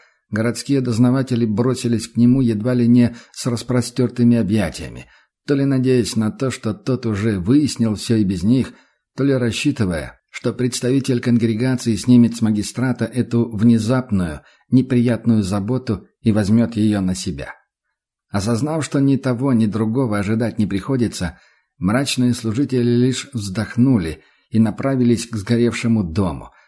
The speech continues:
где наиболее деятельные горожане из самочинной пожарной команды уже копошились внутри в поисках тел обитателей жилища.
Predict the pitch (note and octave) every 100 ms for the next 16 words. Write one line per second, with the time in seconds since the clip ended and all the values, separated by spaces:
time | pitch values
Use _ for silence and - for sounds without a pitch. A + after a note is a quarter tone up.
0 | _ - G#2+ A2+ G#2 F#2+ A#2 G#2 G2 F2
1 | A2 G#2+ A2 G2+ G2 F#2 G2+ G2 A#2 C3
2 | G#2+ F2+ - A#2 G#2+ - - - - G#2+
3 | G#2 - A#2+ G#2 G2+ - G#2+ G#2 F#2+ G2
4 | G2 G2+ G2 E2+ C#2+ C#2 - - _ _
5 | B2 C3 C3 A#2+ A#2 G#2+ B2 B2+ A#2 G#2
6 | A#2 D#3+ B2 A#2 - - B2+ A#2+ - A2+
7 | - - C3 A#2+ - - A#2 A#2+ A#2+ A2
8 | A2 G#2+ F#2+ G2+ F#2 - - -